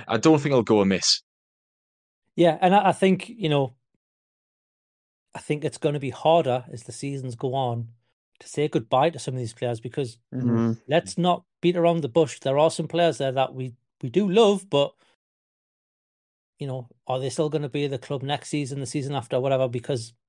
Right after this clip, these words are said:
Speaker 2: is our quality gonna just engulf their limitations? We don't know. We'll see what happens. Um, we'll move on from, like, what the club has been doing in pre-season from a footballing standpoint to some more off-the-field things. As I mentioned earlier, today we got the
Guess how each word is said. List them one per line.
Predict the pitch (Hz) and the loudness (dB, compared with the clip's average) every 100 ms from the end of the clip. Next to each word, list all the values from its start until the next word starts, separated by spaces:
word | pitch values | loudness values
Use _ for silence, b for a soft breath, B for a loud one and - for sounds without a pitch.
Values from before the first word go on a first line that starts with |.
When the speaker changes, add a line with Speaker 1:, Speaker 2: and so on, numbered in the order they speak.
| _ _ _ - | _ _ _ -14
Speaker 2:
is | 113 | -2
our | 131 | 0
quality | 131 - 135 156 | 0 0 0 0
gonna | 127 139 135 | -2 -2 -2
just | 131 - | -4 -4
engulf | 120 131 131 - - | -2 0 0 -4 -8
their | 131 135 131 | 0 2 4
limitations? | 131 135 - 151 151 175 190 196 B B _ | 2 -2 0 0 0 -2 -4 -8 B B _
We | 220 | 4
don't | 226 196 | 6 6
know. | 160 117 | 2 -2
We'll | - 165 156 | 4 6 6
see | - 151 | 4 -2
what | 139 135 | -2 -2
happens. | 120 113 107 - B B B | -2 -4 -8 -12 B B B
Um, | 180 226 214 | 2 2 2
we'll | 202 202 | 4 6
move | 220 220 | 6 6
on | 247 | 4
from, | 226 233 208 190 175 _ | 4 4 4 2 -2 _
like, | 165 165 | -2 0
what | 156 175 | 0 -2
the | 156 | -2
club | - - 165 | -8 0 2
has | 165 151 | 2 -2
been | 160 | -2
doing | 151 147 | -2 -2
in | 139 | -4
pre-season | - 139 120 131 123 131 131 - | -8 -10 -8 -8 -6 -6 -8 -10
from | - 143 127 | -2 0 0
a | 123 | -2
footballing | - 226 220 147 139 | 0 0 2 2 2
standpoint | 120 139 135 - 135 127 | 2 0 0 -2 -4 -4
to | - 165 | -10 -8
some | - | -4
more | 170 165 - | -2 -4 -2
off-the-field | 160 - 131 - 131 127 | -4 -4 -12 -8 -6 -6
things. | - 123 120 113 - b b _ - | -6 -6 -6 -10 -14 b b _ -10
As | 139 | -6
I | |
mentioned | 156 160 143 | -2 -2 -2
earlier, | 143 143 135 | -2 0 -2
today | - 135 143 147 147 123 b b b - | -4 -6 0 2 2 0 b b b -6
we | 143 | -4
got | 127 139 123 | -2 -4 -4
the | 131 139 131 | -6 -6 -8